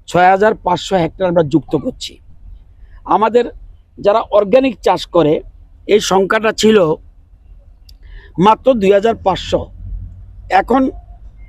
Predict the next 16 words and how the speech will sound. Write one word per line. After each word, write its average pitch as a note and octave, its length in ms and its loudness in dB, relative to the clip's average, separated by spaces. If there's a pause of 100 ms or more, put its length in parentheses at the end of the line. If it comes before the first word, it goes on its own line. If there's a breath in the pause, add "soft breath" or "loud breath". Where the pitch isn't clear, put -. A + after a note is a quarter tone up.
(140)
অর্গানিক, F#3 480 0
আহ, F3+ 460 2
ফার্মারের F#3+ 420 0
সংখ্যা F3+ 380 0
দাঁড়িয়েছে, E3+ 420 2
আহ, - 960 -4
সতেরো A3 480 0
হাজার G#3 260 2
চারশো G3 420 -2
আমরা F#3 160 4
বাড়িয়েছি। G#3 580 0 (340 soft breath)
টোটাল A#3 320 4 (100)
উনিশ G3 360 0
হাজার A3+ 240 0 (420 soft breath)
নশো A#3 460 0 (340)
আমাদের F3+ 400 2